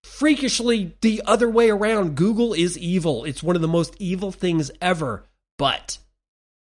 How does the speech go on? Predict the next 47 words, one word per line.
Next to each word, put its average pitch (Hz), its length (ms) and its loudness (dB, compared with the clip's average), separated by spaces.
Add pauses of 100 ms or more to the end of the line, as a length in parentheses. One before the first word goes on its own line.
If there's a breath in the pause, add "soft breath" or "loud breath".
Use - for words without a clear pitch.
(260)
and 123 200 -4
here's 131 300 -2
the 110 100 -14
catch, - 680 -6 (880)
they're 143 140 2
bending 139 460 2
the 117 100 -6
knee. 113 400 -6 (760)
That's 175 360 -2
the 185 120 -2
whole, 180 600 -4
that's 220 300 0
why 196 160 -2
I'm 180 120 0
bringing 220 320 4
this 196 160 0
to 190 100 0
you. 120 320 -2 (340 loud breath)
It's 240 200 4
not 262 220 6
like, 185 420 -2
uh, 165 120 -4
you 165 120 -2
know, 165 60 -6
if 156 120 -4
you 269 140 6
were 294 120 4
out 185 200 0
there 151 160 0
screaming, 190 480 4
"God 214 420 4
damn 233 220 6
it, 226 100 6
David, 233 340 8
stop 226 320 0
talking 220 320 0
about 202 280 4
Google. 160 320 2
You 175 160 0
know 208 180 4
they're 180 160 2
bad." 127 300 -2
Yeah, 233 420 4
I 160 280 0
know 190 220 4
they're 247 200 4
bad. 190 580 -2